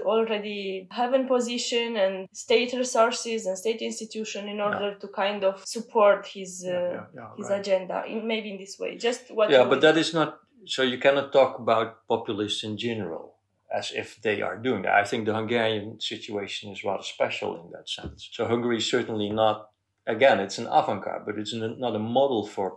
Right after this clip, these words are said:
Speaker 2: populism anywhere else, necessarily, right? That's, that's, that's an open issue, really. Well, clearly, if you want to talk about Hungary a little bit, then illiberal democracy in Hungary, uh,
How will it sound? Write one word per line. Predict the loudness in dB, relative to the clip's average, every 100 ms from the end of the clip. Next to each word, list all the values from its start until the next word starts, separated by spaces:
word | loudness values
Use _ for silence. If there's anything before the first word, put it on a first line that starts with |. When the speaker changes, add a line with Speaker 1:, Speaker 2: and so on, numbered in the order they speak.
| -6
Speaker 2:
populism | -6 -6 -6 -6 -10
anywhere | -10 -10 -8 -4
else, | -4 -4 -6
necessarily, | -4 -4 -6 -2 2 2 0 -8 -18 -14
right? | -10 -8
That's, | -8 -6 -4
that's, | -4 -4
that's | -8 -8
an | -4
open | 2 2 2 -8
issue, | -6 -6 -6 -10
really. | -18 -12 -4
Well, | 0 0
clearly, | 2 4 4 4 2 -6 -16
if | -16 -8
you | -4
want | -2 2
to |
talk | 0 2
about | 2 2
Hungary | 2 2 2 0
a | -2
little | -4 -4 -6 -10
bit, | -12 -10
then | -2 -2 -2 -6 -10 -12 -14 -20 _
illiberal | -8 -2 -2 -2 -2 -2
democracy | 0 0 -2 -4 -10 -8 -8
in | -4
Hungary, | -2 0 -2 -4 -8 _
uh, | -14